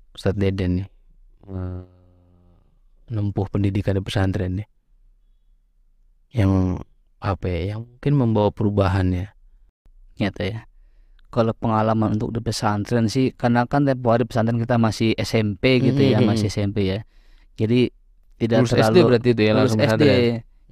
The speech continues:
Speaker 2: Jadi untuk pendidikan keilmuan itu, eh, belum terlalu iyeng gitu ya.
Speaker 1: Mm-mm.
Speaker 2: Belum terlalu paham lah gitu
Speaker 1: Mm-mm.
Speaker 2: pendidikan keilmuan.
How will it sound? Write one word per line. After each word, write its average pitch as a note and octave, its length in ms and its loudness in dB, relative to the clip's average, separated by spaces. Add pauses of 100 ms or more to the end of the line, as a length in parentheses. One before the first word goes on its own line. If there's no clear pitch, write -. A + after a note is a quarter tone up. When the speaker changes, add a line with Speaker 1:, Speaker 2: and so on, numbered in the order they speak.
(140)
Speaker 2:
Jadi A#2+ 260 2 (100)
untuk A#2+ 400 0 (760)
pendidikan B2+ 720 2
keilmuan A#2+ 600 2
itu, D3+ 220 2 (680)
eh, A#2 600 0
belum A#2 380 0
terlalu A#2 560 2 (480)
iyeng E3 320 4
gitu C3 220 0
ya. A#2+ 140 2
Speaker 1:
Mm-mm. C3+ 380 0
Speaker 2:
Belum A#2+ 160 4
terlalu A#2+ 240 2
paham D#3 380 4
lah D3+ 160 6
gitu C3 140 4
Speaker 1:
Mm-mm. B2 120 4
Speaker 2:
pendidikan A#2 260 0
keilmuan. A2 500 0